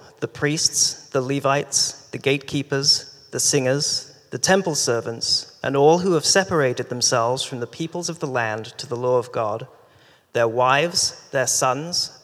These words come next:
their daughters, all who have knowledge and understanding, join with their brothers, their nobles, and enter into a curse and an oath to walk in God's law that was given by Moses, the servant of God,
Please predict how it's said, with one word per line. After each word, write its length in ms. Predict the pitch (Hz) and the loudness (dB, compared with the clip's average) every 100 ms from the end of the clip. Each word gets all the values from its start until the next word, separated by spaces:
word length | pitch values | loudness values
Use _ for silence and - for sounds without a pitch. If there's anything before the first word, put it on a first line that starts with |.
| - | -6
their 140 | 123 | -6
daughters, 760 | 120 131 120 120 143 - - - - _ _ _ | -2 -2 -2 -4 -4 -6 -8 -14 -20 _ _ _
all 280 | 139 156 170 | 2 2 2
who 120 | 165 | 0
have 260 | 147 147 143 | -2 -4 -2
knowledge 320 | 139 139 131 | -2 0 -2
and 80 | 135 | -4
understanding, 800 | 127 123 - 127 120 113 117 123 - _ _ _ | -4 -4 -2 -2 -2 -6 -8 -14 -20 _ _ _
join 380 | - 139 156 170 | -2 0 0 -2
with 160 | 151 | -2
their 160 | 143 127 | 0 0
brothers, 640 | - 127 123 139 - - - | 0 0 0 -4 -6 -10 -6
their 140 | 135 127 | -2 -2
nobles, 720 | 131 151 139 117 123 - - - - | 0 0 0 -6 -6 -8 -12 -20 -10
and 100 | 135 | -4
enter 260 | 160 185 185 | -2 -2 -2
into 220 | 170 160 | -2 -2
a 60 | 135 | -4
curse 500 | - 175 196 202 202 | -2 2 2 0 -2
and 80 | |
an 120 | 185 175 | -4 -2
oath 360 | 135 123 110 - | 0 0 -2 -8
to 120 | - | -8
walk 340 | 117 127 143 | -4 -4 -4
in 120 | 143 127 | -6 -4
God's 400 | 123 131 127 131 | -2 0 -2 -2
law 320 | 147 131 120 | 0 2 0
that 140 | 117 | -4
was 160 | 120 - | -8 -8
given 320 | - 139 156 | -6 -6 -4
by 180 | 147 131 | -2 -2
Moses, 480 | 127 139 139 107 98 | -2 -2 -2 -6 -6
the 100 | 104 | -6
servant 400 | - 127 120 120 | -4 -4 -4 -12
of 140 | - | -8
God, 320 | 120 113 - | -4 -4 -6